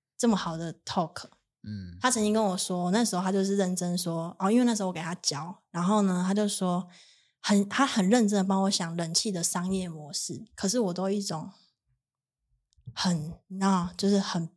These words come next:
Speaker 1: 面无表情，然后觉得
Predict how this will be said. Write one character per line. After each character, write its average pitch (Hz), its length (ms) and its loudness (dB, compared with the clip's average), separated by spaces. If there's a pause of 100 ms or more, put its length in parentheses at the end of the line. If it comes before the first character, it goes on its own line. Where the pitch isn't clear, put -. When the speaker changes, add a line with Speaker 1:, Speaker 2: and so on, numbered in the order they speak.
(880)
Speaker 1:
面 269 200 2
无 190 120 2
表 170 240 -4
情， 160 380 -6
然 165 100 -14
后 202 160 -6
觉 180 180 -8
得 151 380 -14